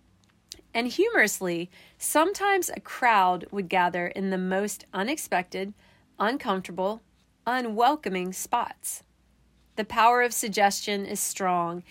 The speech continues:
and sometimes in these desolate regions and in a state of exhaustion,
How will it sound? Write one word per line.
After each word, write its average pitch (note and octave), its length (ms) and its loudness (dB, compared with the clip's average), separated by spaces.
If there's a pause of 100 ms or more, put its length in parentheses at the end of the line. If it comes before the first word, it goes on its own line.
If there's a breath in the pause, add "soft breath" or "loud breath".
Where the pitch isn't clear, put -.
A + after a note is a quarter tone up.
(220 loud breath)
and A3 160 -4
sometimes D#4+ 500 4
in B3 180 -2
these A3+ 180 -4
desolate G#3+ 520 -2
regions A3 760 -4
and G#3 340 -2
in G3+ 120 -6
a G3+ 80 -2
state G3 380 -2
of F#3+ 120 -6
exhaustion, F#3 760 -2